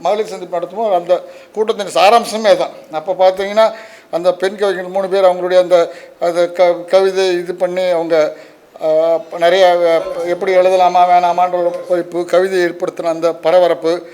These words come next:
ஆ, கவிஞர்களுக்கான இது இருந்துச்சு. அவங்களுடைய அந்த, அந்த, அவங்க அந்த, அந்த காலகட்டத்துல செயல்பட்ட அந்த வீச்சும் அந்த, ஆ, என்ன சொல்றது, அந்த ஆகிருதியும் தான்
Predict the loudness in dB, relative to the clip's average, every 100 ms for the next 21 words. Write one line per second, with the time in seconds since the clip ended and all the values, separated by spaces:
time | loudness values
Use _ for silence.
0 | -20 -12 -6 -4 0 0 0 -4 -4 -2
1 | 0 0 -2 -4 -8 -4 -2 -2 -2 0
2 | 0 0 0 -2 -2 -6 -4 2 2 2
3 | 0 0 0 -2 -4 -4 -4 0 2 2
4 | 2 -2 -2 -2 -4 -2 -4 -2 -4 0
5 | 0 0 -8 -20 -20 _ _ -4 -2 2
6 | 2 2 -4 -8 -4 -4 -4 -12 -20 -20
7 | _ -4 0 4 6 6 2 -6 -14 -4
8 | -2 0 0 0 -2 -6 -18 _ _ _
9 | _ _ _ _ _ _ -10 -6 -4 0
10 | 0 2 2 4 4 0 -2 -4 2 4
11 | 2